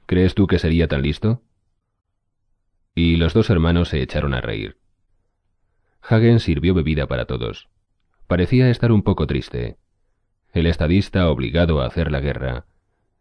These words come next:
El abogado obligado a recurrir a la ley. "Bien. De cualquier modo, por lo menos ahora, sabemos qué vamos a hacer",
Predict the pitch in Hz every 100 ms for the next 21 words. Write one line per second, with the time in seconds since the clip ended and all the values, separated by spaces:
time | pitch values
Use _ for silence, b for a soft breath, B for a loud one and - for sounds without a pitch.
0 | - 95 98 104 120 127 113 95 110 110
1 | 98 78 80 76 71 82 101 73 60 65
2 | 58 52 _ _ _ _ _ _ _ _
3 | _ _ 82 76 67 57 - _ _ _
4 | _ _ _ _ - 80 78 78 76 73
5 | 98 82 73 62 62 _ _ _ - 85
6 | 78 85 107 101 80 69 67 64 - _
7 | - 95 104 110 104 - 104 98 87 80
8 | 76 - - -